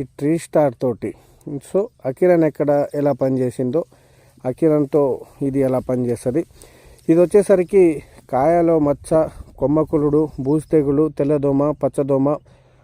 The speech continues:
అలాగే రసం పీల్చే పురుగు, రెండు ముడతలు, పండాకు, బూజు తెగుళ్ళు, అలాగే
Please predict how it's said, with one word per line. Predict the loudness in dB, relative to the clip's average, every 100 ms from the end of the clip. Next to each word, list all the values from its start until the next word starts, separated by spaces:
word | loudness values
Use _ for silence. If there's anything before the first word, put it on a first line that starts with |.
| _ _
అలాగే | -2 0 2 2 0
రసం | -2 -4 -4
పీల్చే | -4 -4 -4
పురుగు, | -2 -2 -4 -4 -6
రెండు | -2 0 0
ముడతలు, | -2 -2 0 -2 -6 -20 -20 _ _
పండాకు, | -2 0 2 0 0 -2 -4 -10 -6
బూజు | -4 -4 -2
తెగుళ్ళు, | -2 -2 -2 -4 -6 _ _ -8
అలాగే | -2 -2